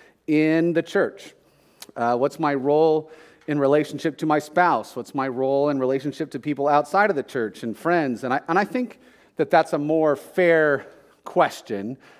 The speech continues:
right, rather than just a one-word response of no. Uh, we can actually talk about this. We can, uh, we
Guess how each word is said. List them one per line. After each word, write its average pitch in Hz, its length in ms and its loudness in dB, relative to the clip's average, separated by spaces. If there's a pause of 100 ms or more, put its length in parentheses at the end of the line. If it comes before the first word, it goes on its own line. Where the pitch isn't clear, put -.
(160)
right, 135 200 2
rather 135 220 4
than 127 220 -4
just 127 200 -6
a 131 60 -4
one-word 127 600 -2
response 113 580 -6
of 101 160 -12 (1500)
no. 120 420 2 (180)
Uh, 131 200 4
we 175 120 2
can 214 120 4
actually 208 220 4
talk 254 300 6
about 185 240 6
this. 220 280 2
We 185 100 0
can, 170 360 -2
uh, 160 360 6
we 156 120 -4